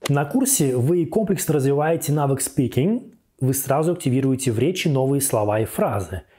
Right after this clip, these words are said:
чтобы потом, в самый ответственный момент, не вспоминать, как там это было по-английски. Плюс вы не механически зубрите диалоги из разговорника, а изучаете язык как систему со своими закономерностями.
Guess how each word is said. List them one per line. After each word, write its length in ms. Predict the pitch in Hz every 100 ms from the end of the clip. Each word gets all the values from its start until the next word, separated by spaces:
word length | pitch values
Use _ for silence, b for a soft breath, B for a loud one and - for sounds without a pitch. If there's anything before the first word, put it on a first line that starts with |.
| b
чтобы 240 | - 123
потом, 500 | 110 120 202 240 269 B
в 60 | -
самый 180 | - 127
ответственный 360 | 127 123 117
момент, 460 | 110 165 117 87 - B B B
не 140 | 143
вспоминать, 560 | 143 185 226 107 - - - _ _
как 180 | - 233
там 160 | 240 233
это 160 | 233
было 240 | 196 226 220
по-английски. 760 | 214 208 208 214 - - 214 - - - -
Плюс 420 | 214 214 - -
вы 260 | 127 127 156
не 80 | 147
механически 560 | 156 185 240 254 -
зубрите 440 | 143 139 139 139 127
диалоги 420 | 123 131 127 117
из 100 | 110
разговорника, 800 | 107 117 156 147 92 90 98 87 B B
а 80 | -
изучаете 520 | 117 117 202 226 220
язык 280 | 185 160 226
как 180 | - 190
систему 580 | 190 165 - 175 170 113
со 80 | 107
своими 300 | - 135 165
закономерностями. 1040 | 139 139 139 151 147 92 - - 92 85